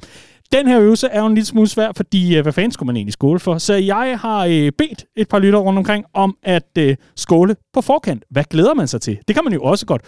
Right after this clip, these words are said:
Skål for det spændende tyve treogtyve, vi går ind i, for eksempel. Da-da. Det er der altså nogen, der har, øh,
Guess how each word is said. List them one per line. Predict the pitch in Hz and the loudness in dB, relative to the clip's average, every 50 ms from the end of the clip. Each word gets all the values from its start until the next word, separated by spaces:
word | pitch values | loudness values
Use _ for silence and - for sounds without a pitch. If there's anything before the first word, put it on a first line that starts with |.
| - _ _ | -16 _ _
Skål | - - - - 156 247 262 202 | -12 -6 0 0 2 2 2 0
for | - 214 | 0 -2
det | 180 175 | -4 -4
spændende | - - - - 139 185 208 202 190 | -6 -6 -2 -2 0 2 2 2 2
tyve | 165 - - 160 170 175 | 0 0 2 2 2 2
treogtyve, | - - 170 147 143 - 139 139 143 | 0 -4 -6 -6 -4 0 0 0 0
vi | 147 | 0
går | 120 - 117 | 0 0 -2
ind | 117 113 113 | -2 -2 -4
i, | 107 | -6
for | 101 - - | -8 -12 -14
eksempel. | - 101 98 98 98 98 90 - _ _ - | -14 -14 -14 -12 -12 -14 -16 -18 _ _ -14
Da-da. | 92 98 117 139 151 156 156 143 - - - - _ _ _ - - | -8 -4 -2 -2 0 0 -2 -4 -6 -12 -20 -20 _ _ _ -8 -4
Det | 196 208 214 | -2 0 2
er | 208 190 | 2 2
der | 180 190 | 2 2
altså | 180 147 135 160 | 2 0 0 0
nogen, | 156 151 160 170 - | 0 0 0 -2 -2
der | 175 156 | -2 -2
har, | 139 139 139 131 127 | 0 0 0 0 0
øh, | 123 120 117 113 110 110 120 | 2 0 0 0 0 -2 -4